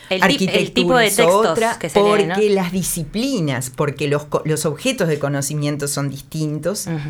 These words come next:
Speaker 2: y entonces, efectivamente, hasta los tipos de texto, eh, producidos, avalados, que circulan, son, son distintos.
Speaker 1: Ujú.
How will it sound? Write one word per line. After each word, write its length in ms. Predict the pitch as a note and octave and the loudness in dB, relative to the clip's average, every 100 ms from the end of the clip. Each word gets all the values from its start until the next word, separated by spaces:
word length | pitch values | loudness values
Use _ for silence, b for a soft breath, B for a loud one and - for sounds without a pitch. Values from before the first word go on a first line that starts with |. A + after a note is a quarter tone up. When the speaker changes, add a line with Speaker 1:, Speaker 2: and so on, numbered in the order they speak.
| D3 B B D#3+ | -10 B B -2
Speaker 2:
y 100 | D#3 | 0
entonces, 540 | D3 D#3 D#3 G#3+ A#3+ | 0 0 0 0 0
efectivamente, 760 | C#3 B2+ B2 D#3+ G3+ D4+ D3+ | -4 -6 -6 -4 -2 -2 -2
hasta 180 | C3+ C3+ | -4 -2
los 180 | C#3 C3+ | -4 -4
tipos 280 | A3 G#3+ A#3 | -4 -2 -2
de 100 | D#3+ | -2
texto, 640 | D#3 D3+ D3+ - G#3 A3 B B B B - | -2 -2 -2 -2 -2 -4 B B B B -2
eh, 360 | C#3+ B2+ A2 - | -2 -2 -4 0
producidos, 880 | D3+ C#3+ C3 - A#3 A#3 D#3+ C3 | 0 0 -2 -2 0 0 0 0
avalados, 720 | B2 B2+ C#3 E3+ F#3 F3 D3 C#3+ | -4 -4 -2 0 2 2 0 -2
que 100 | C#3+ | -6
circulan, 600 | D3+ C#3 D#3 D#3+ G#3+ G#3+ | -6 -6 -4 -2 0 -2
son, 420 | - C#3+ D3+ - - | -2 -2 -2 -8 -10
son 260 | - E3+ D#3 | -4 -2 -2
distintos. 680 | C3 - A#2 A2 A2+ - | -4 -8 -10 -8 -10 -12
Speaker 1:
Ujú. 80 | - | -10